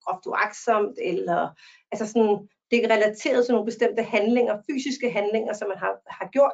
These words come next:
som man er ansvarlig for gravearbejder, men man er ikke ansvarlig for den og den del. Og det kan jo særligt være relevant, hvis man har noget, som er sådan lidt mere eksperimentelt, eller, øh, hvor man af en eller anden grund måtte sige, at det egentlig ikke er rimeligt,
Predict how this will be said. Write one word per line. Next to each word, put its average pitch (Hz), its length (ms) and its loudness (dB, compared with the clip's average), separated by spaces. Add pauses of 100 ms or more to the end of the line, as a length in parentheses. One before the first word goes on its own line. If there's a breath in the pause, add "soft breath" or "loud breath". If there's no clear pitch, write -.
som 220 120 -2
man 196 160 4
er 185 80 2
ansvarlig 214 460 0
for - 140 -6
gravearbejder, 233 720 4
men 196 160 0
man 190 100 0
er 196 40 4
ikke 208 160 0
ansvarlig 208 460 -2
for 202 120 -8
den - 140 -4
og 208 140 -2
den 190 80 -8 (140)
del. - 160 -18 (800)
Og 247 80 4
det 277 80 4
kan 277 80 8
jo 262 60 6
særligt 262 400 4
være 220 220 4
relevant, 202 380 -2
hvis 233 160 -8
man 214 120 -2
har 214 200 0
noget, 202 280 -2
som 214 140 -4
er 190 60 0
sådan 208 200 -8
lidt 208 140 -8
mere 196 540 2
eksperimentelt, 202 1040 -2 (100)
eller, 185 280 0 (600 soft breath)
øh, 190 180 0
hvor 208 200 0
man 208 280 0
af 220 80 2
en 226 100 2
eller 220 180 0
anden 233 260 4
grund 240 200 2
måtte 214 300 -6
sige, 254 240 0
at 254 60 -6
det 247 80 0
egentlig 226 260 0
ikke 240 180 -2
er 226 140 -2
rimeligt, 254 600 2